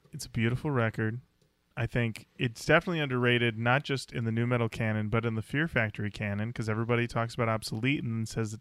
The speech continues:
falls off after that. I'm like, "Digimortal. It's got a little song called Lynchpin."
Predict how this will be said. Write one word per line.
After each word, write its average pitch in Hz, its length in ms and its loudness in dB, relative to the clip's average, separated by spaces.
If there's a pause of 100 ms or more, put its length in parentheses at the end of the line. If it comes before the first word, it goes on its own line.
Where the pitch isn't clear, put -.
falls 107 260 -2
off 165 200 4
after 123 240 -2
that. 113 200 4
I'm 117 40 0
like, 117 140 -2
"Digimortal. 180 960 6 (560)
It's - 160 -6
got - 180 -10
a - 20 -8
little 76 160 -6
song - 240 -10
called - 300 -8
Lynchpin." 147 920 0